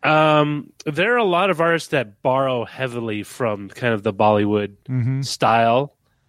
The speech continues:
Speaker 1: um, and it's, it's more <laughs> pardon me, more <laughs> apparent than it used to be.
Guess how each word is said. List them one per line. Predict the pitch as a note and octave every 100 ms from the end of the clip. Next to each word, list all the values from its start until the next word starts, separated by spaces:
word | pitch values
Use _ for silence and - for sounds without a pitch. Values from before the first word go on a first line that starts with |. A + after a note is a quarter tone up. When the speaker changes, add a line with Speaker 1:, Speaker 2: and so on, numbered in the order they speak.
| _
Speaker 1:
um, | A2+ G#2 G2 G2 G2+ - _
and | C3+ B2 A#2+ A#2 -
it's, | A#2 - - - _
it's | D3 C3 - - _ -
more | F3 D#3 - - -
<laughs> | - - - _ -
pardon | D#3+ C#3+
me, | C#3
more | C3 D#3
<laughs> | D3
apparent | - F3 C#3+ C3
than | C3
it | A#2+
used | A2+ B2+ -
to | G2
be. | G2+ G2+